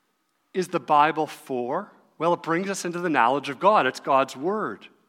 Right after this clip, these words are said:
What's the end goal? Worship. As we have fellowship with God through the merit and righteousness of Christ, worship is the goal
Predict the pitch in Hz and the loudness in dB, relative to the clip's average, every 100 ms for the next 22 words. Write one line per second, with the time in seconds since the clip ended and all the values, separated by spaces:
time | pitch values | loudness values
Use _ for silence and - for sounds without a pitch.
0 | _ _ 156 180 - 202 151 185 156 143 | _ _ -4 -4 -2 0 0 0 -2 -2
1 | 147 220 - _ _ _ _ _ _ _ | -4 -8 -14 _ _ _ _ _ _ _
2 | _ _ 170 160 214 247 - 143 - - | _ _ -10 0 0 2 -2 -4 -8 -20
3 | _ _ _ _ _ _ _ _ _ _ | _ _ _ _ _ _ _ _ _ _
4 | _ _ - - 175 175 185 185 214 220 | _ _ -10 -4 -2 2 2 4 4 6
5 | 214 208 190 - 180 170 165 180 165 160 | 4 0 -2 0 2 2 2 -2 0 0
6 | 196 214 185 160 156 185 196 185 - 170 | 4 4 4 0 0 0 0 -8 -8 -8
7 | 156 - - 196 190 117 - - - _ | -10 -8 -2 0 0 -4 -8 -10 -12 _
8 | _ _ _ _ _ _ _ _ _ _ | _ _ _ _ _ _ _ _ _ _
9 | _ _ _ _ _ _ _ _ 127 135 | _ _ _ _ _ _ _ _ -8 0
10 | 190 233 - 127 92 - _ _ _ _ | 2 2 0 -2 -6 -12 _ _ _ _
11 | _ _ - 170 - 160 160 165 123 87 | _ _ -6 -6 -4 -6 -4 -4 -4 -8